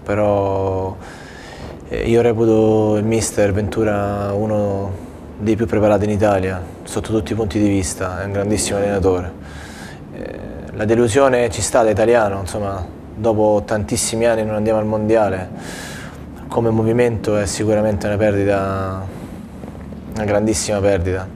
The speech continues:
Però secondo me da qui in futuro adesso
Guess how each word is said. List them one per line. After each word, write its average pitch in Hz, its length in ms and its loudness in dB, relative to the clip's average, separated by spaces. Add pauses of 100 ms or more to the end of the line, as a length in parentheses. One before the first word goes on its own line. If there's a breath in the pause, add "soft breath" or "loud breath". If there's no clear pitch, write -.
(1300 loud breath)
Però 107 460 4
secondo 113 300 0
me 107 800 0
da 107 280 0
qui - 300 0
in 110 100 0
futuro 107 380 2
adesso 101 680 2